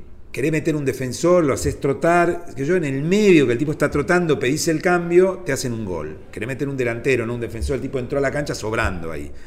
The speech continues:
Bueno, acá pasó lo, un poco así, porque la Argentina ya tenía achicado, de hecho Menem desmanteló el plan nuclear, o sea, la Argentina tenía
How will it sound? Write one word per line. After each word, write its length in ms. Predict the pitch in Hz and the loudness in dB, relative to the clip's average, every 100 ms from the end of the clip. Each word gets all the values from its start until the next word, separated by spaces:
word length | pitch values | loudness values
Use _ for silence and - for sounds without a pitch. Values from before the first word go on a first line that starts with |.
| - - | -12 -4
Bueno, 200 | 131 123 | 0 0
acá 180 | 123 190 | 0 -2
pasó 260 | 170 - | -2 -2
lo, 220 | 160 156 151 | 0 -2 -4
un 140 | 127 | -6
poco 240 | 156 - | -6 -6
así, 320 | 123 - 147 104 | -6 -4 -4 -4
porque 220 | 95 95 | -6 -4
la 60 | 110 | -4
Argentina 360 | 131 135 180 | -4 -4 -4
ya 440 | 143 135 92 - - - - | -2 -2 -4 -10 -16 -18 -16
tenía 320 | - 113 131 123 | -8 -6 -4 -4
achicado, 680 | - 107 107 180 175 - 90 | -6 -8 0 2 4 0 -4
de 140 | 95 | -4
hecho 180 | 110 123 | -4 -2
Menem 440 | 131 143 127 101 - - - - - - - | -2 -2 -4 -8 -14 -20 -20 -20 -20 -20 -20
desmanteló 760 | - 90 - 98 90 98 131 165 | -8 -8 -6 -8 -8 -2 2 4
el 80 | 120 | 2
plan 200 | 104 101 | -2 -6
nuclear, 420 | 104 113 104 101 | -8 -4 -4 -4
o 60 | |
sea, 120 | - 98 | -6 -10
la 60 | |
Argentina 280 | 90 117 127 | -8 -8 -8
tenía 600 | 113 117 117 - - - | -8 -8 -8 -10 -16 -16